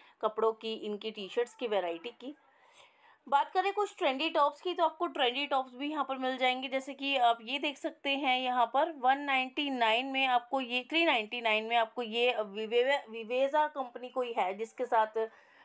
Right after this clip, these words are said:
अ, विशाल वालों का, मतलब, कोलैबोरेशन है। इसमें जो कि, इसमें दो कलर्स आपको मिल जाएंगे, और ये काफ़ी अच्छा लग रहा था, ये भी काफ़ी ट्रेंडी और काफ़ी अच्छा लुक लग रहा था इसका और बहुत ही प्यारा था, कंफर्टेबल था।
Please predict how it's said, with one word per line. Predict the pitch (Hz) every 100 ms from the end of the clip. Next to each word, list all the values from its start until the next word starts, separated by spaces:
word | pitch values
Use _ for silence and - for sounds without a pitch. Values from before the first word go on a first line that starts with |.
| -
अ, | 220 214 208 208
विशाल | 226 254 220
वालों | 214 214 208
का, | 226 214 170 185 156 196
मतलब, | 202 220
कोलैबोरेशन | 233 196 185 185 214 233 240
है। | 254 - - -
इसमें | 277 269 320 330
जो | 294
कि, | 285 311
इसमें | 294 269 285 285
दो | 240
कलर्स | 247 240 214 220
आपको | 226 214 226
मिल | 214 202
जाएंगे, | 202 196 247 294 - - -
और | 320
ये | 392
काफ़ी | - 302 254 311
अच्छा | 302 302
लग | 285 254
रहा | 254
था, | 262
ये | 285 262
भी | 269 311
काफ़ी | 285 - 294
ट्रेंडी | 277 233 196 214
और | 247 226 226 226 220 220
काफ़ी | 262 247 330
अच्छा | 277 269
लुक | 277 240 240
लग | 240 202
रहा | 202
था | 202
इसका | 220 220 - 240
और | 233 196
बहुत | 202 202 233
ही | 269
प्यारा | 254 208 208
था, | 240
कंफर्टेबल | 240 214 190 214 208 190 180
था। | 180 -